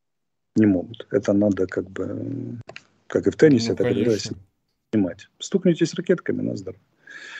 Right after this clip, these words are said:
Speaker 1: Как бы, да, перекрестите сабли ещё раз на здоровье. Ну, личные жесты, пожатия, ещё объятия сделайте, да, правильно.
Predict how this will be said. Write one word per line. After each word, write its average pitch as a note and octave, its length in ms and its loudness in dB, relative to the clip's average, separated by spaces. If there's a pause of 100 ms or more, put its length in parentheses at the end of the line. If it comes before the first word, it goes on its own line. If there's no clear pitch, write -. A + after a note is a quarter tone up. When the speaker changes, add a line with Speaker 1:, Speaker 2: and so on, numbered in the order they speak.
(200)
Speaker 1:
Как G#2 180 0
бы, F#2 100 2
да, F#2+ 140 -4
перекрестите A#2 580 2
сабли A2+ 340 0
ещё A2+ 220 -10
раз A2 160 -12
на A2+ 80 -6
здоровье. G2+ 320 -10
Ну, G#2 100 -4
личные A#2 320 -4
жесты, A#2 300 -4
пожатия, G#2 560 -4
ещё A2 200 2
объятия F#2+ 420 -2
сделайте, - 440 -16
да, - 120 -6
правильно. - 400 -10